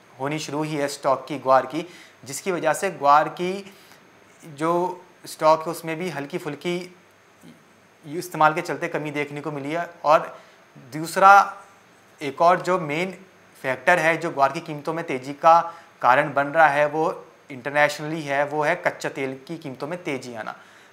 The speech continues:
कच्चे तेल की कीमतों में तेज़ी आ रही है लगातार। हम देख रहे हैं कि कच्चे तेल की जो कीमतें हैं वो एक के बाद एक रिकॉर्ड बनाती हुई नज़र आ रही हैं,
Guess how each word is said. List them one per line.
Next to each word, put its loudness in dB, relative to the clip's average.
कच्चे -4
तेल -2
की -8
कीमतों -8
में -6
तेज़ी -8
आ 4
रही -2
है -4
लगातार। 2
हम -8
देख -6
रहे -8
हैं -12
कि -18
कच्चे -4
तेल -6
की -10
जो -8
कीमतें -10
हैं -6
वो -4
एक -8
के -6
बाद 0
एक -4
रिकॉर्ड -4
बनाती -6
हुई -10
नज़र -4
आ 0
रही -8
हैं, -10